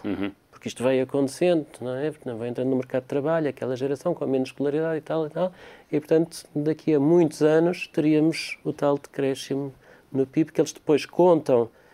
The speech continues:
Speaker 2: no fundo, é como se nós tivéssemos em cada um dos anos o pib um bocadinho mais baixo do, do, do, do, do, do que se não tivéssemos tido a interrupção. E, portanto, fazendo as contas,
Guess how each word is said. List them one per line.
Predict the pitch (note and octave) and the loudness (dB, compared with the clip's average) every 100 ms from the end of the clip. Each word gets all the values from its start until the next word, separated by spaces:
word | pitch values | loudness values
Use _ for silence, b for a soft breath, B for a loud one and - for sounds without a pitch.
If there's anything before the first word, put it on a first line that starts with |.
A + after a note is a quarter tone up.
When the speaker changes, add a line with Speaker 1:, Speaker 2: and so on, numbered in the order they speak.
| b _ _ - | b _ _ -10
Speaker 2:
no | A2+ | -8
fundo, | - D3+ D3+ - b b b | 2 2 2 -6 b b b
é | C#3 | -4
como | C3+ D3 | 0 0
se | - | 0
nós | D3+ | -2
tivéssemos | - D3 C#3 C3 | 0 -2 0 0
em | C3 | 0
cada | C#3 D3 | 0 2
um | D3+ | 2
dos | C#3+ C3+ | 2 0
anos | D#3 D#3 | 0 0
o | D#3 | -2
pib | D#3 D#3+ | 0 0
um | D#3+ | 2
bocadinho | D3+ D#3 E3 D#3+ | 2 4 4 4
mais | D#3+ D#3 | 4 2
baixo | C3+ D3+ D#3 D3+ D#3+ | 4 4 4 2 -2
do, | D#3 _ - | -6 _ -6
do, | D#3 D3 D#3 D3 D#3+ | -6 -4 -6 -6 -6
do, | C#3+ E3 D#3+ | -2 -2 0
do, | D3 E3+ | -2 -2
do, | C#3+ E3+ | -2 -2
do | D#3+ E3 | 2 2
que | E3 | 2
se | F3 | 2
não | E3 | 4
tivéssemos | D#3+ E3 F3 - | 4 4 2 0
tido | E3 E3 | -2 -2
a | |
interrupção. | E3 D#3 D#3+ - C#3+ B2+ - b b | -2 -4 -6 -6 -6 -6 -8 b b
E, | |
portanto, | C3+ C#3+ B2+ | -6 -4 0
fazendo | C3 D3 D3+ | 4 4 6
as | D#3 - | 4 2
contas, | F#3 F#3 G3 F#3+ F#3+ - | 2 4 4 4 0 -6